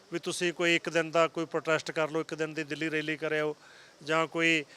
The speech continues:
ਅਹ, ਡੀ ਸੀਆਂ ਲੈਵਲ 'ਤੇ ਤੁਸੀਂ ਇੱਕ ਦਿਨ ਦੇ ਇਕੱਠ ਕਰ ਲਓ, ਇਹ ਕੋਈ ਪੁਤਲੇ ਸਾੜ ਦਿਓ, ਮੰਗ ਪੱਤਰ ਦੇ ਦਿਓ। ਇਹ ਜਿਹੜੀਆਂ ਹੁੰਦੀਆਂ ਇੱਕ ਸੀਮਾ ਤੱਕ ਇਹ ਹੁੰਦੀਆਂ ਨੇ ਸਿਰਫ ਪ੍ਰਚਾਰ ਦੀਆਂ।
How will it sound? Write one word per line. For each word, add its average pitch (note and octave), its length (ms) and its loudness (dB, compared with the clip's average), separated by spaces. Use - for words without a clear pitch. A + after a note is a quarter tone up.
ਅਹ, E3 180 0
ਡੀ D#3 160 -2
ਸੀਆਂ D#3+ 220 -2
ਲੈਵਲ D#3+ 200 4
'ਤੇ D#3 140 -2
ਤੁਸੀਂ D#3 240 -4
ਇੱਕ - 100 -8
ਦਿਨ D#3 160 -2
ਦੇ D#3+ 80 0
ਇਕੱਠ - 240 -4
ਕਰ D3+ 200 -2
ਲਓ, D#3 180 0
ਇਹ C#3+ 160 0
ਕੋਈ D3 240 -6
ਪੁਤਲੇ F3 320 2
ਸਾੜ D#3+ 280 6
ਦਿਓ, D#3 340 4
ਮੰਗ E3 160 0
ਪੱਤਰ E3+ 320 0
ਦੇ D3+ 220 0
ਦਿਓ। D3 260 0
ਇਹ B3+ 200 8
ਜਿਹੜੀਆਂ C4 380 8
ਹੁੰਦੀਆਂ A3 320 4
ਇੱਕ A#3 180 4
ਸੀਮਾ G3 320 4
ਤੱਕ G3 200 -2
ਇਹ A3+ 180 6
ਹੁੰਦੀਆਂ G3 300 -2
ਨੇ B3 80 -2
ਸਿਰਫ A3 180 -4
ਪ੍ਰਚਾਰ E3+ 520 0
ਦੀਆਂ। A#2 220 -14